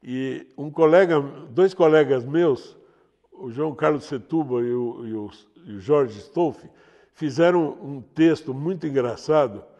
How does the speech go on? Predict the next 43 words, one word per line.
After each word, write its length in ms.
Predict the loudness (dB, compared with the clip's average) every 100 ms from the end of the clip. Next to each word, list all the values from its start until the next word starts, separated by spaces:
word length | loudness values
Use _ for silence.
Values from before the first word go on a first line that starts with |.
| _ _ _ _ _ _ _ _ _
com 220 | -4 0
essa 220 | 2 2
mania 440 | 0 2 0 0 0
de 160 | 0
todo 300 | 2 4 4
mundo 240 | 2 -4 -4
querer 340 | -6 -4 -4
ter 100 | -2
a 60 | -2
palavra 400 | 0 0 0 -2
computação, 880 | -6 -8 -8 -8 -8 -4 -2 -2 -8 -20 _
e 80 | -4
foi 280 | 2 2
indo, 120 | 2 -2
foi 220 | 0 0
indo, 100 | -2
foi 220 | -4 -4
indo, 120 | 0
até 220 | -2 -2
que 180 | -6 -8 -14 -12
a 120 | -12
Câmara 420 | -2 4 4 4
Municipal 680 | 0 -4 -6 -10 -12 0 0
de 100 | 0
Campinas 600 | -4 -4 -4 -8 -10 -10 -8
mudou 380 | -8 -4 -4
o 40 | -4
nome 240 | -6 -8
pra 160 | -12 -14
Compinas, 960 | -10 -10 -10 -14 -18 -16 -20 _ _ _ _ _ _
né? 260 | -6 -6 -6 _ _ -12
Por 160 | -4
aí 220 | 2 4 4
vai. 240 | 0 -4
Então, 160 | -2 -2
é, 380 | -2 -2 -4
é 40 | -4
muito 300 | -4 -6 -2
hilariante 640 | 4 6 6 2 -2 -6
o 40 | -12
texto, 440 | -4 -4 -4 -14
quer 160 | -12 -10
dizer, 200 | -10